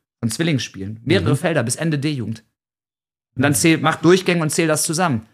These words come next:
Speaker 1: Weil, äh, wir können nicht immer nur darüber nachdenken, was ist da drin. Wir müssen auch mal drüber, was bedeutet das für die, die nicht genug kriegen. Und da sind wir dann in, in Identitäten. Wenn wir uns hinter Identitäten vereinen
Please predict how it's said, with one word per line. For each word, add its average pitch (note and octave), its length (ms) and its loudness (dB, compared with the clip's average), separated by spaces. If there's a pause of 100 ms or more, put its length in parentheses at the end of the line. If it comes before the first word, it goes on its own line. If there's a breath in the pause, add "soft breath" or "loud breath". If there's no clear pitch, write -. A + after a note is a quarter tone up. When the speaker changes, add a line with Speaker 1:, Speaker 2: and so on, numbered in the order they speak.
(340)
Speaker 1:
Weil, A2+ 300 0
äh, A2+ 320 -4
wir A#2+ 60 -6
können F3 180 0
nicht D#3+ 100 0
immer C#3 140 0
nur C3+ 160 0
darüber C3 400 0
nachdenken, C3+ 580 0
was C3+ 160 0
ist D3 160 -4
da A#2+ 80 0
drin. D3+ 460 -2
Wir A#2+ 120 -6
müssen C#3+ 140 -2
auch C3 60 -2
mal C3 100 -2
drüber, B2+ 240 -4
was B2+ 140 -6
bedeutet C#3 420 -4
das B2+ 120 -6
für C3 100 -6
die, A#2+ 100 -4
die A2 100 -4
nicht F3 180 -4
genug G#2+ 220 -6
kriegen. - 200 -20 (840)
Und A2 220 -4
da C3+ 160 2
sind C#3+ 220 -2
wir B2 160 0
dann A#2+ 180 0
in, A#2+ 220 -2
in A#2+ 180 0
Identitäten. C3 840 -2
Wenn A#2 60 -2
wir A#2 40 -4
uns A#2 100 -6
hinter C3 200 -4
Identitäten C3 760 -2
vereinen C3+ 680 -2